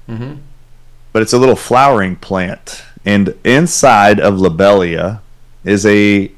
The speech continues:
Speaker 2: is a, uh, ingredient called lobeline.
Speaker 1: Mm-hmm.
Speaker 2: And guess what lobeline does? It does the exact same thing nicotine does on nicotine receptors, but it comes from another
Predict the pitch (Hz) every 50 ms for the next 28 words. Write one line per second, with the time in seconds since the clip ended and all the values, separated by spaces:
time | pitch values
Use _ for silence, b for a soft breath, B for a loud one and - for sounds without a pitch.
0 | _ - - - - 95 90 92 87 87 87 87 87 87 87 - - 98 95 85
1 | 95 104 123 147 143 120 101 92 - - - - 107 98 95 95 90 80 - -
2 | - 87 87 87 92 95 107 113 107 101 92 90 87 87 82 80 80 - - -
3 | - - _ - - 127 120 113 120 120 120 120 117 - - - _ _ - 98
4 | 95 90 117 156 160 - - - - - 92 98 101 107 113 113 95 92 90 87
5 | 85 82 87 80 78 71 135 - - - - - 113 120 104 98 131 120 110 104
6 | 98 123 135 143 127 - - 139 135 131 113 139 139 131 127 131 135 - 135 -
7 | 127 120 113 104 107 107 104 101 101 98 104 113 107 92 90 113 101 92 92 87
8 | - 90 85 - 107 - - - - - 110 117 113 - - 127 131 120 - -
9 | - 117 110 101 101 110 117 104 82